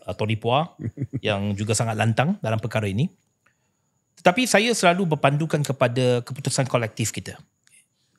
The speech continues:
Apa yang berlaku pada sembilan belas November, eh, tahun, uh, tahun dua ribu dua puluh dua, selepas pilihan raya. Apabila keputusan itu keluar, eh, ramai juga ahli-ahli D A P, penyokong-penyokong D A P, orang yang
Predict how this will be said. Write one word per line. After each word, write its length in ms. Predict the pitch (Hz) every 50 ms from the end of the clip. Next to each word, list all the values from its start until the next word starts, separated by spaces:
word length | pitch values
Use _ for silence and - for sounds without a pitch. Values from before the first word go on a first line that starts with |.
| _ -
Apa 160 | 147 - 247
yang 160 | 240 202 165 147
berlaku 320 | 147 143 - - 170 156
pada 240 | - 135 131 139 131
sembilan 320 | - - 135 131 135 131
belas 240 | 123 120 117 - -
November, 320 | 104 104 104 104 101 85 - - _ _ _ _ -
eh, 80 | 113
tahun, 320 | 113 - 107 107 117 113 113
uh, 200 | - - 104 107 -
tahun 240 | 110 117 117 110
dua 80 | 113 110
ribu 160 | 110 110 110
dua 80 | 117 101
puluh 140 | 107 101 95 87 82
dua, 20 | - _ _ _ _ _ _ _ _ _ _ _ _ -
selepas 320 | - 143 151 147 - 160 - -
pilihan 160 | 151 139 131
raya. 240 | 120 110 98 90 85 - _ _ _ _ _ _ _ _ _ _ _ _ _ _ _ _ _ _ _ _ _ _
Apabila 320 | - 131 147 139 151 214 226
keputusan 480 | - 185 156 165 170 170 - 190 185
itu 160 | - 151 -
keluar, 480 | 160 - - 143 127 107 87 80 - - _ _ _ _ _ - 104 - _ 117
eh, 160 | 104 156 - _ _ _ _ _ _ _ _ _ _ _ _ -
ramai 480 | 127 127 151 185 220 254 247 202 160
juga 320 | 147 151 143 147 160 160 -
ahli-ahli 360 | 139 147 127 123 135 139 147 127
D 60 | 123 123 107
A 60 | -
P, 320 | - - 147 185 214 220 208 _ _ _ _ _ -
penyokong-penyokong 720 | 139 139 143 135 - 156 139 131 139 131 120 - 139 131 120
D 80 | 123
A 40 | 131
P, 60 | - 160
orang 320 | 147 147 151 170 175 165 151
yang 120 | 143 139